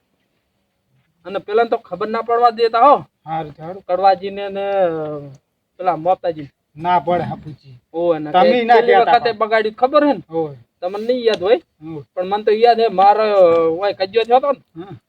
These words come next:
Speaker 1: તે, તે દીએ, અ, સમાધાન ઈ જાય કરે ગયા.
Speaker 2: હા, એટલે તમે ના કહેતા એમ.
Speaker 1: હું તો નહીં કહું.
Speaker 2: હા.
Speaker 1: હું તો કજ્જો જ
Speaker 2: હાલો.
Speaker 1: માર તો કરવો હે ને.
Speaker 2: હાલો.
Speaker 1: માર તો ધંધો જ છું.
Speaker 2: એટલે જાનું લડવા?
Speaker 1: ઓય.
Speaker 2: તો હળો.
Speaker 1: એ?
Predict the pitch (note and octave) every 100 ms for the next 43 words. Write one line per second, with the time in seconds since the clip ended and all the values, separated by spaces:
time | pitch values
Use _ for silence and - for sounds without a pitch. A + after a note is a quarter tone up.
0 | _ _ G3 _ G3 G3 G#3+ G#3+ F#3+ E3+
1 | D#3 - F3 F#3+ F#3+ G3 G3 G3 F3 F3
2 | E3+ D#3 C#3+ B2+ D3+ F3+ G3+ G3 G3+ B3
3 | C#4+ B3+ - G#3 G3 F#3 D3+ - E3+ A#3
4 | D4 C#4+ C#4 - - - F3+ G3 D3+ A3+
5 | C#4 C4+ B3+ C4+ C4+ C#4 C#4 C#4 C#4 C#4+
6 | C4+ B3+ C#4+ _ _ G3+ G#3+ - A3 B3+
7 | B3 - G3 A#3 C4 - B3 G3 G#3 F3
8 | F#3 A3 C#4 C4+ C#4 D#4+ D#3+ G3+ D4 G#4
9 | _ G3+ A3 C#4+ D4+ _ _ _ _ _
10 | -